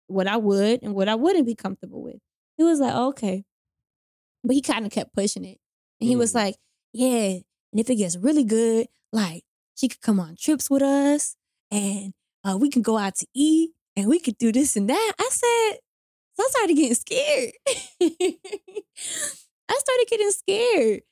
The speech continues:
Speaker 1: 'cause I'm like, um, I was like, "How long are you gonna do this? Like, are we gonna be doing this while we're married? Like, are we gonna be, like, how long?"
Speaker 2: Mm-hmm.
Speaker 1: And he was like,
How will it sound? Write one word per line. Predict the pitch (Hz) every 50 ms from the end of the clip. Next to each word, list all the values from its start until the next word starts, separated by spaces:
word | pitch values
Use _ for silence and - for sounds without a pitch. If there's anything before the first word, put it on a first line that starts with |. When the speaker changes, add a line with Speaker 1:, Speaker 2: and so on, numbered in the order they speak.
| _ _ _ _ _ _ _ _ -
Speaker 1:
'cause | - 370 403
I'm | 427 453 453 453 453 427 415
like, | 370 330 294 - -
um, | 247 254 247 233 226 220 208 208 202 196 202 240 247 247 _ _ _ _ _ _ _ _ _ _ _ _ _ _ _ _ _ _ -
I | 359
was | 440 480 480 466 466 440
like, | 403 320 -
"How | 285 330
long | 440 480 480 466 480
are | 480 440
you | 415 415
gonna | 427 403 349
do | 254 226 320 427 466 453
this? | 320 233 190 190 - - -
Like, | 240 233 220 196 - -
are | 233 294
we | 370 403
gonna | 453 440 403
be | 381 330
doing | 240 269 311 339 370
this | 370 370 359 -
while | 339 320 320
we're | 285 226 202
married? | 190 202 202 220 269 339 415 440 453 453 453 453 -
Like, | 285 277 262 240 220 - -
are | 233
we | 277 339 370
gonna | 415 415
be, | 403 392 370 359
like, | - 277 240 233
how | 247 339 392
long?" | 349 262 226 262 392 453 359 247 180 170
Speaker 2:
Mm-hmm. | 147 113 107 98
Speaker 1:
And | 92 104
he | 247 277 339
was | 370 370 339 -
like, | 294 269 233 -